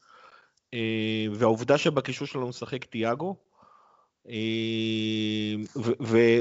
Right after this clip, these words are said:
וקרו כמה דברים. קודם כל, אפילו טרנט, גם, גם טרנט וגם רובו במשחק הזה היו יותר אחורה ממה שאנחנו רגילים לראות אותם.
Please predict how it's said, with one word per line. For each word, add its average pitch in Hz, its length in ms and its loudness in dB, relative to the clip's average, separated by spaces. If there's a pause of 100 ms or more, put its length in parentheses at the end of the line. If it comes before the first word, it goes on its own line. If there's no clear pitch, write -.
וקרו 147 340 4
כמה 165 240 4
דברים. 123 180 -6
קודם 175 200 -6
כל, 160 120 -2
אפילו 170 220 -10
טרנט, 156 400 -10
גם, 135 300 -2
גם 143 180 -4
טרנט 147 240 -10
וגם 135 240 -4
רובו 135 260 -4
במשחק 120 420 -8
הזה 127 140 -4
היו 131 140 -4
יותר 139 220 -2
אחורה 139 360 -2
ממה 123 160 -4
שאנחנו 123 260 -6
רגילים 117 260 -6
לראות 117 240 0
אותם. 147 300 -4